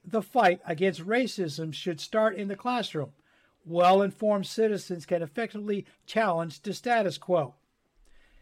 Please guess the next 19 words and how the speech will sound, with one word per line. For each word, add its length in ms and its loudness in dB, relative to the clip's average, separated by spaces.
And 80 -4
what 140 2
she's 200 -4
talking 380 0
about 300 6
here, 280 4
in 180 -2
a 40 0
lot 280 2
of 60 2
ways, 400 0
is 260 2
the 140 0
lack 480 2
of 160 2
education 760 0
now 440 0
here 460 4
in 380 4